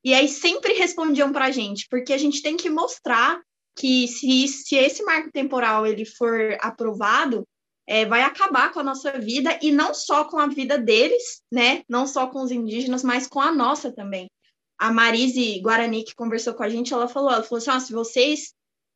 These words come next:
é, a, pro S T F, né, se aceitarem esse marco temporal, se aprovarem esse marco temporal, vocês estão assinando a sentença de morte de vocês também."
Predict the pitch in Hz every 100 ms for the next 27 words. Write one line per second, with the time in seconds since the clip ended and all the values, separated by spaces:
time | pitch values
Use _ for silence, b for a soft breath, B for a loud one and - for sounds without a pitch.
0 | _ - 233 220 214 - 208 233 - _
1 | - 226 214 220 - 220 208 208 220 233
2 | 254 - 240 220 220 208 220 - 240 220
3 | 247 220 269 320 247 196 - 214 - 233
4 | 220 220 233 226 247 214 196 240 277 240
5 | 240 220 214 226 254 254 247 220 - 220
6 | 226 202 202 254 254 254 247 254 247 233
7 | 262 294 - _ - 247 - 254 247 311
8 | 330 302 294 294 294 262 254 254 - 247
9 | 277 480 - 269 294 - 233 202 220